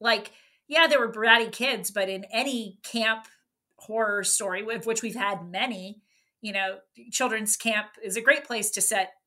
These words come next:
a serial killer or a scary ghost or whatever. That's why people tell ghost stories at them. I've never been to a children's camp, like a, a sleepover camp like that, but, um, you know, it's, it's a big part of it. It just,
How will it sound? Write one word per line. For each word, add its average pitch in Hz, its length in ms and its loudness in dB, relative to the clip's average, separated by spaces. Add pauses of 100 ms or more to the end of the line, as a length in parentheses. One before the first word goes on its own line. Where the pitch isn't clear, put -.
(160)
a 190 180 0
serial 185 380 -2
killer 185 420 -4
or 190 160 -4
a 185 60 -4
scary 185 340 -4
ghost 175 320 -6
or 190 60 -6
whatever. 175 380 -6
That's 190 220 -4
why 190 200 -2 (160)
people 220 220 -14
tell 208 300 -6 (120)
ghost 247 240 0
stories 196 260 -2
at 190 80 -12
them. 185 180 -8
I've 185 120 -10
never 220 160 -6
been 349 200 -4
to 339 160 0
a 247 40 0
children's 208 440 -4
camp, 202 260 -8 (600)
like 190 180 -2
a, 185 160 2
a 202 40 -4
sleepover 190 460 0
camp 185 340 -4
like 180 200 -8
that, 185 260 -2 (140)
but, 226 380 4 (460)
um, 214 420 4 (140)
you 262 100 -6
know, 233 220 -2 (100)
it's, 254 380 -2
it's 226 180 -4
a - 20 -10
big 202 160 -8
part 269 200 2
of 220 80 -2
it. 202 100 2 (240)
It 302 140 -4
just, - 340 -2